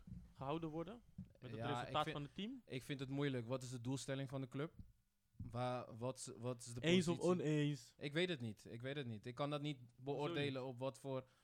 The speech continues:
Speaker 2: Kijk, stel je komt in de winterstop naar een club omdat ze bar slecht presteren.
Speaker 1: Mhm.
Speaker 2: Dan ja.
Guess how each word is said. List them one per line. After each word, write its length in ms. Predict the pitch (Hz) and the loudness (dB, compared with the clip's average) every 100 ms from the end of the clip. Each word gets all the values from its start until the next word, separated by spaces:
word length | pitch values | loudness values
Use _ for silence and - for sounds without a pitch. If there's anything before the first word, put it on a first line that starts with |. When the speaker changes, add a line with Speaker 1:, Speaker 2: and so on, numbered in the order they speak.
| _ | _
Speaker 2:
Kijk, 180 | 151 135 | -2 0
stel 200 | - 165 | 4 6
je 120 | 160 | 6
komt 240 | 175 165 | 4 0
in 100 | 156 | 0
de 60 | 156 | 2
winterstop 380 | 156 147 - 147 | 4 2 -2 -2
naar 160 | 143 | 0
een 80 | 143 | 0
club 220 | - 123 - _ | 0 -2 -4 _
omdat 280 | 127 131 - | -4 -2 -4
ze 160 | 139 - _ _ _ _ | -10 -14 _ _ _ _
bar 320 | 117 151 147 | 0 4 4
slecht 300 | - 147 - | 2 -2 -2
presteren. 520 | 147 139 143 123 95 - _ _ _ _ | -4 -2 -2 -4 -6 -16 _ _ _ _
Speaker 1:
Mhm. 260 | 120 113 123 123 _ _ - - - - - _ _ _ _ _ _ - | -12 -10 -10 -16 _ _ -14 -14 -18 -20 -20 _ _ _ _ _ _ -20
Speaker 2:
Dan 220 | - 113 107 | -10 -8 -6
ja. 320 | 117 127 - | -2 -2 -4